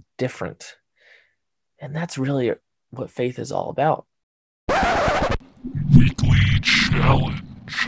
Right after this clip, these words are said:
Speaker 1: So every Monday we have a challenge for the week, something to help you live this thing we call following Jesus out. And this week, as Alexis said on Monday, the challenge is simply to find a Bible verse and try to memorize it.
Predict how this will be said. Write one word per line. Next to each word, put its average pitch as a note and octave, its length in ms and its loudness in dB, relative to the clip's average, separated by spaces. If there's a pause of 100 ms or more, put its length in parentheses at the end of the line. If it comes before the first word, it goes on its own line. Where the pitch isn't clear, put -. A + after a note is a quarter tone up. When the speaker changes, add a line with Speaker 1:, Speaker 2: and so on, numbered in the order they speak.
(600)
Speaker 1:
So - 100 2
every E3+ 160 8
Monday D#3+ 300 8
we C#3 80 6
have C3 80 4
a - 20 2
challenge B2+ 400 2
for - 80 -10
the G#2 80 -4
week, G2 300 -8
something E3+ 260 0
to C#3+ 60 6
help D#3+ 200 4
you D3 120 -2
live C#3+ 240 0
this E3+ 160 -4
thing E3 180 0
we D3+ 80 0
call C#3+ 180 2
following C#3+ 540 4
Jesus A#2 460 -4
out. - 360 -4 (380)
And C3 160 4
this D#3+ 160 6
week, E3+ 300 2
as A#2+ 80 2
Alexis C3 680 0
said - 260 -2
on G2+ 120 0
Monday, G#2 240 0
the C#3 80 4
challenge G#3 380 2
is G3+ 120 4
simply A3+ 260 -2
to A#3 80 4
find A3 280 -6
a G3 40 2
Bible F#3 380 0
verse D3 280 2
and C#3 120 -4
try G3 220 4
to G#3+ 80 0
memorize C#3+ 600 -2
it. - 120 -8